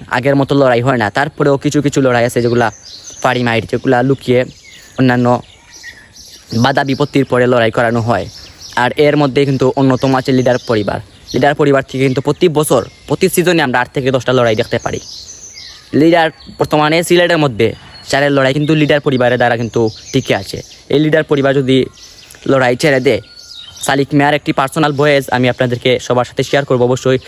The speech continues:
সবার শেষে, আপনারা তখন বুঝতে পারবেন তিনি কি বলেছেন। এই লিডার টু ষাঁড়টি মরার পর লিডার পরিবার ভেঙে যায়, ভেঙে পড়ে এবং তাদের ফাইনাল সিদ্ধান্ত হচ্ছে যে এই বছর কুরবানি ঈদে লিডার পরিবারের যতটি গরু আছে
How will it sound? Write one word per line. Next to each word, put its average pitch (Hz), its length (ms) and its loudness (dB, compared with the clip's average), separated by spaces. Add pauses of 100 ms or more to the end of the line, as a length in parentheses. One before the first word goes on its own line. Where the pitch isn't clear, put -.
(280)
সবার 123 240 0
শেষে, 143 320 0
আপনারা 120 260 0
তখন 127 320 -2
বুঝতে 139 240 -2
পারবেন 135 280 0 (140)
তিনি 120 160 0
কি - 160 -4
বলেছেন। 135 380 0 (640)
এই 139 200 2
লিডার 151 240 2 (140)
টু 175 100 2
ষাঁড়টি 143 380 0
মরার 127 380 2
পর 120 300 0
লিডার 123 260 0
পরিবার 117 440 0
ভেঙে 143 220 2
যায়, 117 280 0
ভেঙে 139 180 2
পড়ে 120 220 2
এবং 117 280 0 (600)
তাদের 120 220 0
ফাইনাল 139 320 0
সিদ্ধান্ত 139 360 -2
হচ্ছে 127 220 2
যে 117 220 2 (220)
এই 135 140 2
বছর 151 220 0
কুরবানি 131 360 0
ঈদে 110 280 0
লিডার 127 200 2
পরিবারের 127 360 0
যতটি 139 280 0
গরু 139 200 4
আছে 123 300 0